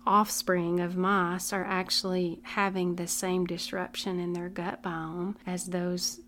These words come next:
who had initially been tested with it. So it's being passed on in the genome. They actually find it in the umbilical cords of infants. So we know it's being picked up, and it's really heartbreaking, because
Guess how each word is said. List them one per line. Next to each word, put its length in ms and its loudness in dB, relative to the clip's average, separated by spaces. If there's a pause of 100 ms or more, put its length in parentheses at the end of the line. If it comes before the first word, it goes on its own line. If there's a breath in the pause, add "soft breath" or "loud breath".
(240)
who 160 2
had 320 -4
initially 540 -2
been 200 -4
tested 600 -6
with 260 -8
it. 180 -8
So 400 -2
it's 220 -2
being 320 2
passed 460 -4
on 280 0
in 160 4
the 120 0
genome. 720 -2 (100)
They 380 0
actually 420 -2
find 380 0
it 120 2
in 200 2
the 100 2
umbilical 640 0
cords 640 -6
of 220 -8
infants. 640 -6
So 220 4
we 160 6
know 340 4
it's 180 -8
being 260 2
picked 400 -4
up, 480 -2 (100)
and 180 2
it's 220 -2
really 500 2
heartbreaking, 920 -2
because 440 -2